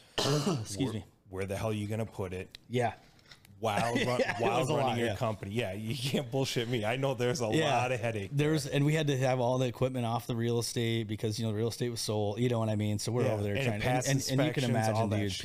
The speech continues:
Speaker 1: people had shit just piled up everywhere on the property. You know
Speaker 2: Right.
Speaker 1: what I mean? There was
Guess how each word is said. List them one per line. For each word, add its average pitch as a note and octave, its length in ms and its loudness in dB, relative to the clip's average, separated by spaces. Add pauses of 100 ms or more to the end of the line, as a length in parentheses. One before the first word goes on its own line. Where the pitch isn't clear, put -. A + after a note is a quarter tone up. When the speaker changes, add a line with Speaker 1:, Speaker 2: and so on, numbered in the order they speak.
Speaker 1:
people A#2 160 -2
had G2+ 180 -2
shit G#2 300 -2
just F2+ 240 -8
piled G2+ 420 -2
up F#2+ 260 -2 (200)
everywhere G2 760 0
on G2+ 220 -4
the F#2 60 -6
property. F#2 760 -4
You A#2 140 0
know A#2 80 0
Speaker 2:
Right. G2+ 120 0
Speaker 1:
what - 20 -4
I G2+ 80 -2
mean? F#2+ 320 -2
There G2+ 120 0
was F#2 300 -4